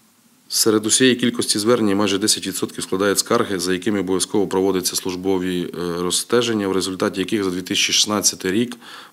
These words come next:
було притягнуто двадцять одного працівника поліції до дисциплінарної відповідальності. Проблеми у громадян бувають різні. Скаржаться як на дії працівників, е, поліції, на їх думку, неправомірні.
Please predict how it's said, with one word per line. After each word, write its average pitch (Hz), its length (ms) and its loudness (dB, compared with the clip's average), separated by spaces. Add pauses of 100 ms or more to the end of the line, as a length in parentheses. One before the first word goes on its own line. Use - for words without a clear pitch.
було 104 260 4
притягнуто 95 540 0
двадцять 98 320 0
одного 95 300 -2
працівника 90 920 -6
поліції 98 420 -2
до 101 140 0
дисциплінарної 92 680 -4
відповідальності. 82 880 -8 (720)
Проблеми 113 420 2
у 101 60 4
громадян 104 440 0
бувають 95 420 0
різні. 113 380 0 (1160)
Скаржаться 98 600 2
як 95 240 0
на 92 80 -2
дії 95 200 -2
працівників, 90 720 -4 (540)
е, - 40 -16 (380)
поліції, 101 760 0 (100)
на 98 100 -2
їх 92 140 -2
думку, 87 560 -2 (180)
неправомірні. 98 880 0